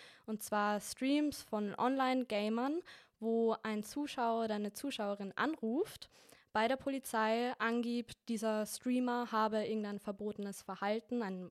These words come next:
meistens sehr schwerwiegendes verbotenes Verhalten, gerade eben getätigt.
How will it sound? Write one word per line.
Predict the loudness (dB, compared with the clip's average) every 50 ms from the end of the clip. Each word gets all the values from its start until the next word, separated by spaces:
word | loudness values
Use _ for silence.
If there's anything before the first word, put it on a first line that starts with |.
| -14 -8
meistens | -2 0 0 0 0 -4 -8 -10 -12 -10 -10 -8 -8
sehr | -8 -6 -6 -6 -8
schwerwiegendes | -8 -8 -2 2 4 4 4 4 2 0 0 0 -2 -4 -4
verbotenes | -8 -8 -6 -4 -6 -6 -4 -4 -6 -6 -6 -8
Verhalten, | -10 -10 -4 -2 -2 -2 -2 -4 -6 -4 -4 -4 -4 -8 -14 -20 -20 -20 -20 -20 -20 _ -6
gerade | -4 0 4 4 4 4 2 -2 -4
eben | -2 -2 0 0 0 0 -2 -4 _ -18 -18 -8 -8
getätigt. | -6 -6 -2 -2 -2 -2 0 0 0 0 0 -4 -12 -20